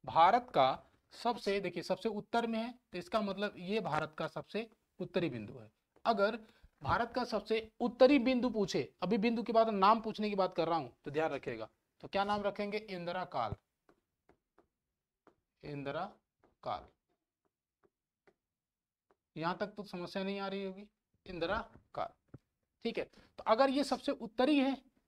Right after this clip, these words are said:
तो मुख्य भूभाग का सबसे दक्षिणी तो भी तो होगा, मुख्य भूभाग का सबसे दक्षिणी तो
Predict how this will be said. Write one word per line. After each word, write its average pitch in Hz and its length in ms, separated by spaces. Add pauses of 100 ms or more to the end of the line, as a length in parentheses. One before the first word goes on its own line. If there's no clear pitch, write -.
(160)
तो 208 400
मुख्य 254 380
भूभाग 185 480
का 240 100
सबसे 240 280
दक्षिणी 214 520
तो 269 160
भी 240 160
तो 247 140
होगा, 180 420 (680)
मुख्य 233 340
भूभाग 139 420 (120)
का 135 160 (580)
सबसे 214 300
दक्षिणी 214 400
तो 269 140